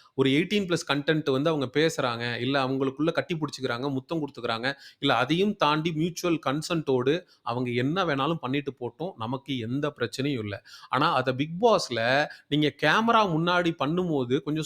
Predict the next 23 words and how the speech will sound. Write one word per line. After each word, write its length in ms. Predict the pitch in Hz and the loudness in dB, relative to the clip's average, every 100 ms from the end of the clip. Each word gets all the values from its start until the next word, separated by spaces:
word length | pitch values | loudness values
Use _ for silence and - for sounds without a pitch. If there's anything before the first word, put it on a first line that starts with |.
| - | 0
சோசியலி 600 | 196 - 180 170 185 143 | 0 0 0 2 2 0
ரெஸ்பான்சிபிளா 680 | - 175 170 160 143 160 | 0 -2 -2 -2 0 2
இருங்க 500 | 135 147 147 147 120 - - 123 | 2 2 4 2 0 -8 -4 -2
அப்படிங்கிறது 440 | 151 170 156 123 | 2 4 4 2
தான் 160 | 123 170 | 0 0
நம்ம 180 | 139 117 120 | 0 -2 -2
சொல்றோம். 220 | 117 123 - - | -2 -2 -6 -4
அப்படியும் 420 | 107 - 170 208 262 | -4 0 0 2 4
அவங்க 180 | 226 | 2
பண்ணிட்டு 400 | 190 170 226 214 165 | 2 2 2 0 2
போட்டோம், 320 | 180 170 143 | 4 6 4
அதையும் 460 | 120 131 165 165 165 | 4 2 4 4 4
மீறி 340 | 180 202 208 | 4 4 4
அன்கான்சியஸா 840 | 185 170 175 196 180 175 156 202 190 - - | 2 2 0 -2 0 0 2 2 2 -2 -2
அவங்க 240 | 143 160 | 2 4
ஒரு 160 | 156 170 | 4 2
சில 180 | 180 165 | 0 0
விஷயங்கள் 420 | 156 190 190 185 | 2 2 4 4
அவங்களையும் 580 | 139 151 185 185 202 180 | 2 0 0 0 0 0
மீறி 360 | 160 190 196 | 0 0 2
அது 140 | 170 147 | 2 2
நடக்குது 520 | 135 170 180 170 160 | 2 2 2 2 2
அப்படிங்கிறப்ப, 760 | 135 135 117 - 107 117 151 | 0 -2 -4 -4 0 4 2